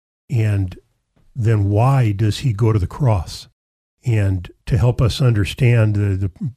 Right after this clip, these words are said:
purpose of the Gospels is to help us understand that this was not an accident, uh, that Jesus ended up on a cross. It was an intentional plan that had been in the heart of God from all eternity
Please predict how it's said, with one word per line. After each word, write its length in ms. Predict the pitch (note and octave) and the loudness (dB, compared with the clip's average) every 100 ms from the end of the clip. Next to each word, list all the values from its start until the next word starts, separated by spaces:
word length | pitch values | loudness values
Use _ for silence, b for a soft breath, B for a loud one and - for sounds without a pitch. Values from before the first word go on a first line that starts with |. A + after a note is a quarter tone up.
| - | -4
purpose 280 | C#3+ - | -2 -2
of 60 | G#2 | -4
the 60 | G2 | 0
Gospels 480 | A2+ B2 - A#2 | 2 2 0 0
is 160 | F#2+ F#2 | 0 0
to 80 | F#2+ | 0
help 220 | A#2+ - | 0 0
us 120 | F#2+ | -2
understand 560 | C3+ G#2 F2 - A#2 G2+ | 0 0 -2 0 0 0
that 140 | G2 | -2
this 240 | - A#2+ - | -2 -2 0
was 240 | G#2+ - - B B B B | -2 -4 -10 B B B B
not 240 | B2+ A#2 | 2 4
an 80 | G2+ | 4
accident, 640 | G#2+ C#3+ - A#2+ G#2 - - _ _ _ | 2 0 0 0 -2 -4 -8 _ _ _
uh, 340 | - G#2 G2 G2 | -2 0 2 2
that 180 | F#2+ G#2+ | 0 0
Jesus 420 | G2 G#2+ G#2 - | 2 2 0 0
ended 220 | A#2 G#2 | 0 2
up 160 | G2+ A2 | 0 0
on 120 | G2 | -2
a 40 | |
cross. 540 | F#2+ C#3 G#2 F#2+ - - _ _ _ | -2 -2 0 0 -4 -10 _ _ _
It 220 | - B2 B2 | -4 0 2
was 520 | G#2+ G#2 G2+ - - _ _ _ | 2 2 0 -4 -12 _ _ _
an 180 | C#3 G#2+ | -2 0
intentional 580 | G2 - C3+ G#2+ C3 G2 | 0 2 0 2 0 -2
plan 380 | - C3 A#2+ A2 | 0 0 2 2
that 120 | G2 | 0
had 100 | G2 | 0
been 120 | A2+ | 2
in 100 | G#2+ | 2
the 60 | F#2+ | 2
heart 200 | A2+ G#2 | 2 0
of 80 | |
God 260 | F#2+ A2 A#2 | 0 0 0
from 180 | - A2 | 0 2
all 200 | G#2+ G2+ | 2 0
eternity 560 | E2+ C#3+ B2+ F#2 D#2 | 0 2 2 2 -2